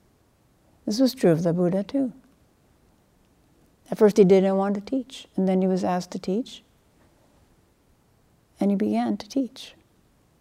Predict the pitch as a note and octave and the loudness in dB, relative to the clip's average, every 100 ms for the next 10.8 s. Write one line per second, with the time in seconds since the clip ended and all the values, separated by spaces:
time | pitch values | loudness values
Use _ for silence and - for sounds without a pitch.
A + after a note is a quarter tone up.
0 | _ _ _ _ _ _ _ _ _ _ | _ _ _ _ _ _ _ _ _ _
1 | _ _ _ _ _ _ _ _ _ F#3 | _ _ _ _ _ _ _ _ _ -10
2 | G3 G3 G3 F#3+ - G3+ F#3+ F#3+ - F#3 | -2 0 0 -2 4 4 4 -2 2 2
3 | F3 E3+ G3 F3+ - F3+ F#3 G3+ F#3 F3 | 2 -2 -4 -2 -2 -2 0 0 0 -2
4 | E3+ - F3+ E3 D#3+ - D#3 - D#3+ E3 | -4 -6 -4 -4 -6 -8 -8 -6 -6 -4
5 | E3 - F3 - E3 D#3 - F3+ D#3+ E3 | -4 -4 -6 -6 -10 -8 -10 -8 -8 -10
6 | - _ _ _ _ - F3 F3+ E3 E3 | -16 _ _ _ _ -8 -6 -4 -6 -6
7 | D#3 F3 - - _ _ _ _ _ _ | -6 -10 -16 -20 _ _ _ _ _ _
8 | _ _ _ _ _ _ _ - - - | _ _ _ _ _ _ _ -20 -20 -20
9 | - - _ G#3 - B3+ C4+ - F3+ D#3 | -20 -20 _ 0 6 6 6 4 6 6
10 | D#3+ - G3+ G#3 G#3+ F#3 F3 E3+ | 4 0 4 4 6 6 6 2